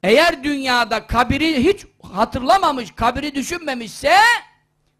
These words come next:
onu cehennem çukurlarından bir çukur olarak bulur.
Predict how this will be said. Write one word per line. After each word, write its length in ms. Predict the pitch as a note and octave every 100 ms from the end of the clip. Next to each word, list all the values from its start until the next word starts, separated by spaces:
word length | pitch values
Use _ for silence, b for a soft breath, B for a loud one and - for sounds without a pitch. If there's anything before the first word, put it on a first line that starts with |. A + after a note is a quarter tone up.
| _
onu 280 | G3 A#3+ B3
cehennem 640 | F#3+ G#3 A#3+ A3+ C4+ D4+
çukurlarından 880 | - A3 A3 G#3 G3+ G3+ A3 C#4 B3
bir 100 | G#3+
çukur 320 | - - A3+
olarak 400 | G3 E3+ D3+ -
bulur. 300 | - - -